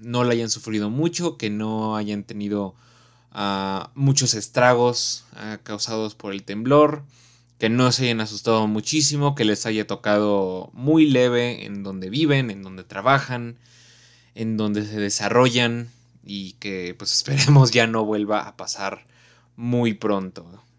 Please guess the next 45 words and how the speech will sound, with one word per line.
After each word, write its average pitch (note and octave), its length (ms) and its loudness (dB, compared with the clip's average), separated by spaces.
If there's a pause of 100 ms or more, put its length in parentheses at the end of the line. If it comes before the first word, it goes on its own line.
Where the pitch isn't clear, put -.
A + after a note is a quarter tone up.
Ah, F#2+ 420 -10
pero, F#2 220 -10
pues, - 340 -18 (260)
vaya, G2 300 0 (120)
ya... G#2+ 460 0 (1400)
Ya C#3 200 6
el D3 60 8
diecinueve C#3 380 6
de C#3 80 4
septiembre C#3 480 2
lo B2+ 140 2
deberían A#2 360 4
dar C3 180 2
como A#2 240 0
de G2+ 120 -2
asueto, A2 540 0 (200)
como G2+ 340 -14 (140)
ya A2 180 0
sabemos A#2 420 -6
que A2 100 -10
va G#2+ 80 -4
a A2 60 -6
temblar A#2+ 460 2
ese A2+ 280 -4
día, C#3 260 -2
pues G#2+ 120 -12
mejor G2+ 360 -8
ya G2+ 180 -4
no, G2 300 -6
no A2+ 180 -2
estar B2 220 0
haciendo G#2+ 420 -2
nada, F2 440 -14
estar G#2 260 -8
preparados G2 720 -2
para G2 260 -14
que F2 420 -20
en A2+ 120 -6
el A2 60 -4
momento C3+ 280 0
que B2+ 100 -4
tiemble, D#3 340 2
pues G#2 160 -10
nada G#2 220 -2
más G2+ 200 -4